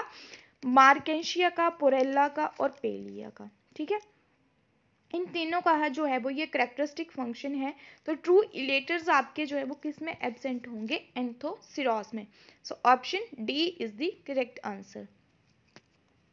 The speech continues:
The next question is the question number thirty-nine, parallel vertical photosynthetic laminae are present in the leaves of, ये आपकी polytrichum में प्रेजेंट होती हैं, option D।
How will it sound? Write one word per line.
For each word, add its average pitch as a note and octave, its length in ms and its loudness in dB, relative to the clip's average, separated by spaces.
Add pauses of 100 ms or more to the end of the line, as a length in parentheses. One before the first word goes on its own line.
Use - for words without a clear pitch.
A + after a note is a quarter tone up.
(840)
The C4 140 4
next D4+ 280 -2
question F4+ 380 -2
is D4+ 80 -8 (100)
the D#4 100 -2 (240)
question D4 260 -6
number D#4+ 180 -6
thirty-nine, C#4 600 -4 (760)
parallel D#4 520 8
vertical E4 560 2
photosynthetic C#4+ 1000 -4
laminae C4 640 -2
are A#3 160 -4
present C4 460 -6
in A#3+ 160 -6
the B3 100 -10
leaves A#3 400 -8 (120)
of, G3+ 320 -4 (640)
ये C#4 160 0
आपकी D4 280 -2
polytrichum C#4 680 -4
में C#4+ 180 -8
प्रेजेंट C#4 300 -8
होती C#4+ 240 -6
हैं, C4+ 160 -4
option C4+ 340 -10
D। C4+ 80 -6